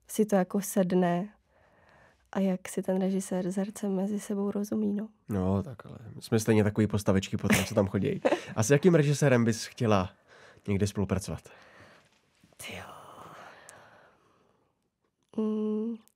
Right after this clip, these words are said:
Speaker 1: Tak asi by mě bavilo si zkusit ten, eh, zkoušecí proces s Tomášem Dianeškou.
Speaker 2: Hmm. To mě vlastně taky.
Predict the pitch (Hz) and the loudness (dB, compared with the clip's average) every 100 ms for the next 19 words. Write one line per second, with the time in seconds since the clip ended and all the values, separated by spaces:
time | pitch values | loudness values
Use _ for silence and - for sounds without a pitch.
0 | _ _ _ _ _ _ _ _ _ _ | _ _ _ _ _ _ _ _ _ _
1 | _ _ _ _ _ _ _ _ 214 208 | _ _ _ _ _ _ _ _ -4 -4
2 | - - _ _ _ _ _ _ _ _ | -10 -20 _ _ _ _ _ _ _ _
3 | _ _ _ 208 - 233 220 262 262 262 | _ _ _ -4 -2 0 4 6 8 6
4 | 214 190 208 208 220 - 233 - 214 220 | 6 6 6 4 2 -2 -4 -4 -4 -4
5 | 214 - 214 214 226 - - 214 208 208 | -6 0 4 4 2 -4 -4 -2 -2 -2
6 | 208 208 208 220 - - 202 202 214 214 | -2 -4 -6 -8 -8 -2 -2 0 -2 -2
7 | - 214 214 202 190 196 - 202 190 208 | -2 -4 0 2 2 -2 -2 0 0 -2
8 | - - 196 196 208 - 175 160 170 165 | -6 0 2 4 2 -2 -4 -2 -2 -4
9 | 170 - - 165 208 _ _ _ _ _ | -8 -8 -8 -8 -10 _ _ _ _ _
10 | 110 101 98 104 120 - _ _ _ _ | 0 2 2 2 -2 -8 _ _ _ _
11 | _ _ _ - 87 87 95 104 98 - | _ _ _ -8 -6 -4 -2 -2 -2 -6
12 | 123 104 82 - | -6 -6 -8 -10